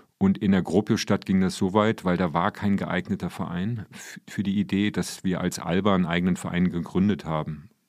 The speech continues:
Alba Gropiusstadt, äh, um das halt umzusetzen. Es gibt immer zwei Ziele. Das eine Ziel ist, wir, wir wollen das von unten bauen,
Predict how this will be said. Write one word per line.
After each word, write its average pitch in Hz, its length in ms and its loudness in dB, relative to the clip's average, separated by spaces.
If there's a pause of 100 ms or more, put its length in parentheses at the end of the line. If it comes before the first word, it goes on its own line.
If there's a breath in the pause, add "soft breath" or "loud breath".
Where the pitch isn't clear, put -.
Alba 92 240 2
Gropiusstadt, 92 720 -4 (840 loud breath)
äh, 90 320 4 (360)
um 104 320 6
das 98 300 0
halt 92 260 2
umzusetzen. 104 580 0
Es 90 120 0
gibt - 160 -2
immer 104 260 4 (120)
zwei 101 360 2
Ziele. 151 480 2
Das - 160 -10
eine 104 240 2
Ziel 104 260 -2
ist, - 360 -2
wir, 92 280 2
wir 92 360 0
wollen 107 180 6
das 127 140 2
von 110 180 2
unten 117 320 2
bauen, 113 640 4